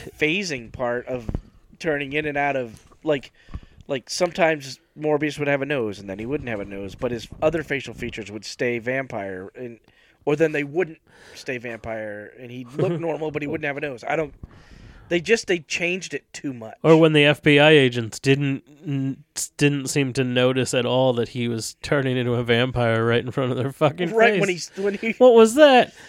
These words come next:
Speaker 2: His
Speaker 1: Yeah.
Speaker 2: face transformed for, like, an entire second on and off, like, four
Speaker 1: <laughs>
Speaker 2: times, and
Speaker 1: They
Speaker 2: he
Speaker 1: didn't
Speaker 2: was just
Speaker 1: care.
Speaker 2: like, "I'm sorry," and they're like, all right.
Speaker 1: Yeah, I would've
Speaker 2: We're,
Speaker 1: pissed
Speaker 2: we're still gonna
Speaker 1: myself.
Speaker 2: hold ya.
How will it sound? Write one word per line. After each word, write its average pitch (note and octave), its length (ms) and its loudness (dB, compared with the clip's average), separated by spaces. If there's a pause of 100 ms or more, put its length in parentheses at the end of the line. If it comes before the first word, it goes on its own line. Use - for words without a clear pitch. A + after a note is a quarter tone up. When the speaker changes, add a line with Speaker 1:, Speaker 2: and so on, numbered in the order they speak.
(100)
Speaker 2:
His C4 200 2
Speaker 1:
Yeah. G4 120 -2
Speaker 2:
face C#4 280 6
transformed B3+ 960 4 (360)
for, B3 180 2
like, A3+ 180 4
an A3+ 120 2
entire A3+ 440 8
second G3+ 560 2 (140)
on F3+ 240 4
and E3+ 120 4
off, F3 340 4
like, D3+ 220 2
four D#3+ 300 4
Speaker 1:
<laughs> - 0 -
Speaker 2:
times, D#3+ 560 6 (200)
and D#3 160 6
Speaker 1:
They D3+ 80 10
Speaker 2:
he D3+ 60 6
Speaker 1:
didn't D#3 100 6
Speaker 2:
was C#3+ 120 2
just C#3 180 0
Speaker 1:
care. C#3+ 100 6
Speaker 2:
like, B2+ 100 2
"I'm D3 240 2
sorry," C#3 560 6
and C3+ 120 2
they're C3+ 140 2
like, B2+ 300 2 (1300)
all C3 180 2
right. G#2+ 440 0 (120)
Speaker 1:
Yeah, F#3+ 220 2
I G3 60 4
would've F#4 220 2
Speaker 2:
We're, - 60 0
Speaker 1:
pissed B2+ 180 -2
Speaker 2:
we're C3 80 -2
still D3 260 4
gonna C3+ 120 4
Speaker 1:
myself. B2 140 4
Speaker 2:
hold C3+ 280 4
ya. A2+ 320 0